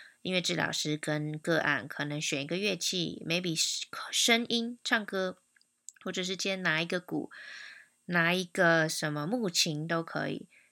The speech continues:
那我们透过音乐的对话，我们不用文字，我们就透过声音来交流，这其实可以达到非常不一样的境界。例如，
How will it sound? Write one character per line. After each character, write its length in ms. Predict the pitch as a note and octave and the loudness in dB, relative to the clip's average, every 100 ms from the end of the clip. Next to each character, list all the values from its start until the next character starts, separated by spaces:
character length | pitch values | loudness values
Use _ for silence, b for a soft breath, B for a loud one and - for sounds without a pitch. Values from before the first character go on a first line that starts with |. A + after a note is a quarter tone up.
| b - | b -2
那 180 | A3+ A3+ | 2 2
我 40 | |
们 180 | G3 F3 | 0 -2
透 160 | A3+ | -2
过 200 | A3 A3+ - | 0 -2 -2
音 180 | B3+ C4+ | -2 0
乐 160 | C4 | 0
的 140 | F3+ E3+ | 0 0
对 240 | G#3 F3 | 0 0
话， 340 | F3 E3+ D3+ - | 2 0 0 -4
我 140 | D#3 | -6
们 400 | D#3+ D3+ D3+ - _ _ _ | -4 -4 -6 -12 _ _ _
不 140 | E3 E3+ | -4 -2
用 260 | G3+ F3+ | 0 -2
文 240 | D3+ C#3+ D#3 | -2 -2 -2
字， 380 | - E3+ - - b b _ _ _ _ _ - | -4 -4 -6 -12 b b _ _ _ _ _ -8
我 100 | D#3+ | -4
们 140 | D#3+ | -2
就 140 | E3+ F3 | -2 -2
透 180 | G3+ | -2
过 140 | F3 E3+ | 0 0
声 280 | - F#3 F3 | 0 0 0
音 200 | F3 F3 | 0 -2
来 160 | C3+ | -4
交 340 | C#3 D#3+ D3 C#3+ | -4 0 0 -2
流， 400 | D3+ - - - B B | -4 -6 -8 -12 B B
这 160 | - D4+ | -4 0
其 160 | - | 0
实 200 | F3+ F3+ | 2 0
可 160 | F#3+ A3+ | 0 -2
以 40 | |
达 300 | F3+ E3+ E3 | 0 0 0
到 240 | E3+ F#3+ F3+ | 2 2 2
非 580 | - - G3+ G3 G3+ | -2 -2 0 0 -2
常 480 | G3 - - D3+ D3 | -2 -4 -2 -2 -2
不 160 | D3 F3 | -2 -4
一 80 | D3 | -2
样 140 | D3 | -4
的 140 | C#3 C#3 | -4 -8
境 300 | - C#3+ C3+ | -6 -8 -6
界。 280 | - A2 - _ _ _ _ B B B B B | -8 -8 -12 _ _ _ _ B B B B B
例 240 | G3 G3+ | -2 -2
如， 640 | F3 E3 D#3 D#3 D#3 - | 0 0 0 0 -2 -4